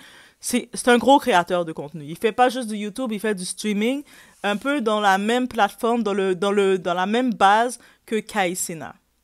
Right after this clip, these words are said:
La seule différence, je me dis, si réellement ça a été un coup de buzz, c'est tellement dommage. Parce que tu vas dans le pays où ce que on est, il y a déjà, qui est en état de crise, au lieu d'aller pour apporter quelque chose de positif,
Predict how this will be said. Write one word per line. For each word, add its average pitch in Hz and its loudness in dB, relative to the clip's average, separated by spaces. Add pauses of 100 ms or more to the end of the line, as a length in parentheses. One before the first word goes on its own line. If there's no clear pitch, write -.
(560)
La 214 6
seule 349 2
différence, 247 -2
je 247 -4
me 214 -2
dis, 202 -6 (160)
si - -2
réellement 214 -2 (180)
ça - -4
a 196 2
été 196 -2
un 190 -2
coup 302 -4
de 226 -2
buzz, 190 -4 (240)
c'est - -6
tellement 220 -2
dommage. 151 -8
Parce 202 -6
que 226 0 (520)
tu - -8
vas 285 6
dans 320 2
le 247 2
pays 226 -4
où 233 -4
ce - -6
que - -2 (100)
on 208 -4
est, - -8
il 190 -6
y - 0
a 202 2
déjà, 214 2 (200)
qui - 0
est 220 4
en 220 4
état 277 2
de 208 0
crise, 214 -8
au 190 -2
lieu 294 0
d'aller 220 -2
pour 208 -8
apporter 196 -4
quelque 220 -4
chose 220 -8
de 196 -6
positif, 214 -6